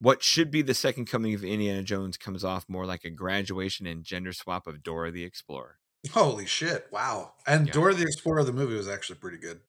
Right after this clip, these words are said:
Speaker 2: but we won't
Speaker 1: That
Speaker 2: talk
Speaker 1: was
Speaker 2: about that.
Speaker 1: good. Compared to this, I'd watch
Speaker 2: I
Speaker 1: that
Speaker 2: laughed,
Speaker 1: before I'd watch
Speaker 2: I laughed
Speaker 1: this.
Speaker 2: my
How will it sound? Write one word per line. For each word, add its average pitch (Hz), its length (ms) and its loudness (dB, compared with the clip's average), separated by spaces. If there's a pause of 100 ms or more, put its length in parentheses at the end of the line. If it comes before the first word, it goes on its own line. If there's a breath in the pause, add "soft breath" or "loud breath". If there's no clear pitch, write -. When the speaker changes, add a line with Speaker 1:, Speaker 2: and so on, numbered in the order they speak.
(100)
Speaker 2:
but 92 220 -12
we 101 100 -8
won't 98 160 0
Speaker 1:
That - 60 -8
Speaker 2:
talk 82 80 -4
Speaker 1:
was 107 120 -4
Speaker 2:
about - 120 -12
that. - 60 -6
Speaker 1:
good. - 80 -14 (100)
Compared 101 280 6
to 82 40 -4
this, 117 360 2
I'd 98 160 -2
watch 101 140 4
Speaker 2:
I - 80 8
Speaker 1:
that 127 60 6
Speaker 2:
laughed, 151 220 6
Speaker 1:
before - 220 -10
I'd 156 60 -8
watch 160 120 -2
Speaker 2:
I 170 40 2
laughed 143 240 6
Speaker 1:
this. 147 40 -2
Speaker 2:
my 123 200 6